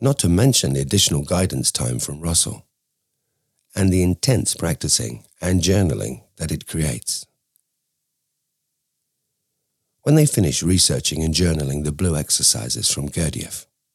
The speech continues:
Russell gives them the red exercises, which comes from the dog,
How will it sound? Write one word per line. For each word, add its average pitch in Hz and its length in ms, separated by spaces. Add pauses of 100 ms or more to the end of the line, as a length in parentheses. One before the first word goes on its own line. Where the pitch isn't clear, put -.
(1700)
Russell 110 320
gives 104 280
them 78 160
the 78 160
red 87 320
exercises, - 880 (1300)
which 104 200
comes 92 320
from 76 200
the 71 120
dog, - 400